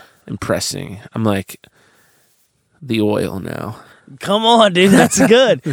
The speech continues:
Speaker 2: We're
Speaker 1: Yeah.
Speaker 2: like the oil now. Like, that's how I've been feeling. Like, I almost, like, look for an op-, like, I ain't gonna say this because I don't wanna, like,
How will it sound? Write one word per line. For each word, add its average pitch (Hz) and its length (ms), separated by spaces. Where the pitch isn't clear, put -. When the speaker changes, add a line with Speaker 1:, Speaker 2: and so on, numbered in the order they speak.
Speaker 2:
We're 220 140
Speaker 1:
Yeah. 240 40
Speaker 2:
like 220 200
the 226 100
oil 233 340
now. 120 300
Like, 143 380
that's 190 260
how 208 160
I've 196 140
been 151 160
feeling. 175 380
Like, 120 340
I 165 140
almost, 175 420
like, 127 520
look 143 460
for 170 240
an 165 60
op-, 156 260
like, 147 400
I 170 220
ain't 180 100
gonna 156 140
say 113 240
this 95 420
because 98 320
I 113 140
don't 104 160
wanna, 101 260
like, 82 240